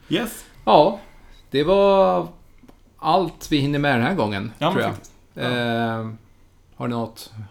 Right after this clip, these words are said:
Speaker 1: Nej.
Speaker 2: att tillägga
Speaker 1: Ingenting.
Speaker 2: inför nä-, nästa gång?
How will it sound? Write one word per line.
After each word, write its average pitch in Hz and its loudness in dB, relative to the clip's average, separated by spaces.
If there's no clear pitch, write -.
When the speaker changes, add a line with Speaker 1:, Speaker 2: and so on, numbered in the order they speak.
Speaker 1:
Nej. 269 -10
Speaker 2:
att 131 -12
tillägga 127 -8
Speaker 1:
Ingenting. 165 -10
Speaker 2:
inför 120 -10
nä-, 110 -8
nästa 127 -12
gång? 110 -12